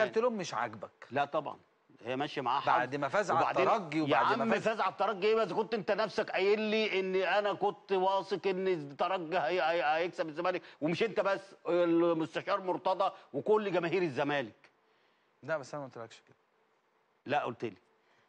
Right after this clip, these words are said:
Speaker 1: لا.
Speaker 2: بره في الأوض. ف-،
Speaker 1: ماشي.
Speaker 2: فأنا بقول لك أهو إن أي حد ما كانش متوقع إن الترجي
Speaker 1: هسيبها،
Speaker 2: بطل
Speaker 1: هفوتها
Speaker 2: أفريقيا.
Speaker 1: له، هفوتها له، هفوتها له.
Speaker 2: بطل أفريقيا، آه، سنتين ورا بعض، وأنت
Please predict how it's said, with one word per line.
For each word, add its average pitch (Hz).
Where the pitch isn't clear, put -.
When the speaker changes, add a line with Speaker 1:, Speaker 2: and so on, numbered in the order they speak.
Speaker 1:
لا. 113
Speaker 2:
بره 139
في 113
الأوض. 107
ف-، 143
Speaker 1:
ماشي. 139
Speaker 2:
فأنا 170
بقول 190
لك 165
أهو 151
إن 160
أي 214
حد 160
ما 143
كانش 196
متوقع 160
إن 147
الترجي 139
Speaker 1:
هسيبها، -
Speaker 2:
بطل -
Speaker 1:
هفوتها 175
Speaker 2:
أفريقيا. 180
Speaker 1:
له، -
هفوتها 120
له، -
هفوتها 101
له. 156
Speaker 2:
بطل 165
أفريقيا، 156
آه، 131
سنتين 139
ورا 160
بعض، 147
وأنت 170